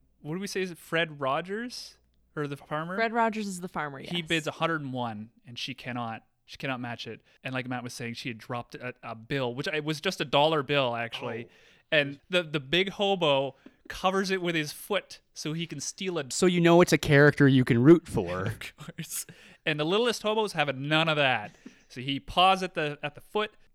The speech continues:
Speaker 1: and grabs the big hobo's pant leg and pulls him off. And then the big hobo picks it up and pretends that he just found it and gives it to Miss Allen.
Speaker 2: Uh, the littlest hobo's behavior there was very reminiscent of that dog that tries to expose the bean recipe.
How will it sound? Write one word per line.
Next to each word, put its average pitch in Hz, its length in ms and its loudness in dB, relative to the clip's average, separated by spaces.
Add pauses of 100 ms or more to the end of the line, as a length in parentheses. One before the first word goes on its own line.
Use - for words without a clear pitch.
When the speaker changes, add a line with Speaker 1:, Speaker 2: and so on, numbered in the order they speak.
Speaker 1:
and 110 160 -12
grabs 127 280 -6
the 120 80 -10
big 131 200 -4
hobo's 123 380 -6
pant 139 240 -8
leg 123 240 -8
and 110 160 -14
pulls 196 240 -4
him 185 100 -4
off. 113 400 -8
And 117 100 -12
then 120 220 -10 (480)
the 123 80 -14
big 160 220 -6
hobo 170 640 -2 (340)
picks - 220 -6
it 139 80 -4
up 127 200 -4
and 113 120 -14
pretends 127 380 -10
that 113 100 -14
he 110 80 -14
just - 380 -6
found 107 380 -12
it - 360 -16
and 117 160 -12
gives 123 160 -8
it 123 140 -12
to 123 80 -14
Miss 113 200 -12
Allen. 98 380 -14 (260)
Speaker 2:
Uh, 220 300 -6
the 220 140 -10
littlest 392 400 -4
hobo's 240 420 0
behavior 180 560 -6
there 208 260 -4
was 185 200 -6
very 196 260 0
reminiscent 202 640 -2
of 165 140 -8
that 156 260 -4
dog 156 480 0
that 165 140 -2
tries 147 320 -4
to - 120 -8
expose 151 600 -4
the 165 100 -10
bean 160 380 -4
recipe. 285 640 -4